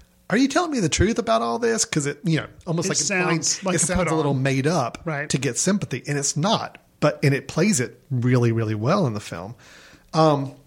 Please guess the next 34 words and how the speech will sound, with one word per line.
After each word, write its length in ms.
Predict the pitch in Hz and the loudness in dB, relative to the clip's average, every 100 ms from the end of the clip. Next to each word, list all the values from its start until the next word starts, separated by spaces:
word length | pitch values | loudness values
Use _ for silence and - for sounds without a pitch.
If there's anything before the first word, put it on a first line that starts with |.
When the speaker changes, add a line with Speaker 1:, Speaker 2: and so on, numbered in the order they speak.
| _ - - - | _ -14 -12 -8
Speaker 1:
so 140 | - 147 | -2 0
I 80 | |
like 280 | 135 143 220 | 2 2 0
the 80 | 208 | -2
chemistry 360 | - 202 - 165 | 0 0 2 0
between 260 | - 151 | 2 0
the 60 | 135 | 0
two. 340 | - 120 131 - - - - - - - _ _ _ - - | 0 0 -2 -4 -18 -20 -20 -20 -20 -20 _ _ _ -6 0
I 100 | 143 131 - | 2 2 0
really 500 | 165 208 196 175 - - | 2 2 4 2 0 -2
like 420 | 156 151 165 180 | 0 2 0 0
the 80 | 160 | -4
fact 420 | - 147 143 135 | 0 0 0 0
that 140 | 139 127 | -4 0
we 180 | 156 | 0
get 200 | 208 196 175 | 2 0 0
woven 1200 | 151 139 143 135 131 131 143 170 190 135 131 123 - | -2 -2 -4 -6 -6 0 2 4 2 2 0 -2 -2
in 200 | 156 180 | 0 0
and 160 | 147 | 0
out 360 | 143 139 135 120 | -2 2 4 2
of 100 | 110 | 0
some 200 | - 117 | 0 0
different 380 | 147 147 131 - | 0 0 -6 -6
characters 840 | 151 143 143 151 139 139 139 120 | -2 0 0 -2 2 4 2 2
and 180 | 104 104 | -4 -2
subplots 680 | - 139 139 139 135 139 - | 0 0 -2 0 2 2 0
that 200 | 110 - | -2 0
some 600 | - - 143 202 208 175 - _ _ _ _ _ _ _ _ _ _ | 0 2 2 2 2 -2 -8 _ _ _ _ _ _ _ _ _ _
pay 220 | - 143 | 0 2
off 380 | 160 180 208 - | 2 2 0 -2
and 180 | 147 147 | -4 -2
others 340 | 147 165 220 - - | 0 2 0 -2 -6
don't. 380 | - 240 117 98 | -4 -2 -2 -4
Speaker 2:
Don't. 340 | - 190 190 | -4 -2 -2